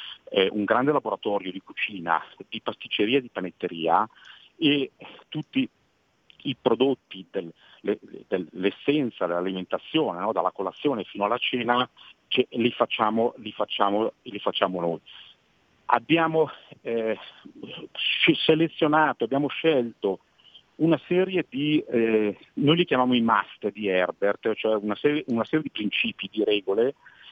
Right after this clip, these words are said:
che non sono altro che la messa in pratica, anzi la, la messa in prodotto dei principi, eh, riconosciuti a livello internazionale della sana alimentazione, ovvero il sale, lo zucchero, il grasso.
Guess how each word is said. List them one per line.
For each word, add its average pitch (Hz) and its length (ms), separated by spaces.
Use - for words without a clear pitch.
che 175 280
non 135 200
sono 160 300
altro 135 520
che 120 400
la 101 140
messa 117 320
in 127 120
pratica, 123 640
anzi 95 300
la, 92 180
la 92 160
messa 107 320
in 104 140
prodotto 113 680
dei 107 260
principi, 117 760
eh, 101 360
riconosciuti 117 580
a 110 40
livello 101 240
internazionale 101 920
della 95 420
sana 98 360
alimentazione, 92 720
ovvero 98 560
il - 180
sale, 104 360
lo 87 120
zucchero, 113 460
il 85 120
grasso. 101 480